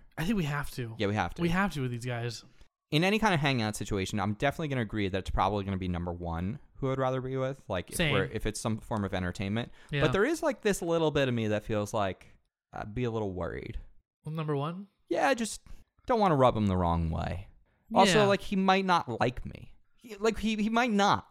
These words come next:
Speaker 2: Like, they're very, like, even the teens who aren't, like, really adults yet, they're the enemies of the kids next door.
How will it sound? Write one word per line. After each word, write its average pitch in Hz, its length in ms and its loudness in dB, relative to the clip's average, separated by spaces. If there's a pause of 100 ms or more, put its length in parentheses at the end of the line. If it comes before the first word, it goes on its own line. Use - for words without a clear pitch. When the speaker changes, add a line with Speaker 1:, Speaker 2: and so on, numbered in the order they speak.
Speaker 2:
Like, 160 220 0
they're 202 140 8
very, 208 480 2 (220)
like, 175 160 2
even 202 160 0
the 190 60 4
teens 175 520 2
who 143 180 4
aren't, 135 280 2
like, 117 200 0
really 110 260 2
adults 101 440 2
yet, 180 300 -2 (340)
they're 147 280 6
the 151 180 2
enemies 107 440 0
of 87 120 0
the 101 80 -6
kids - 280 0
next - 320 -4
door. - 340 -2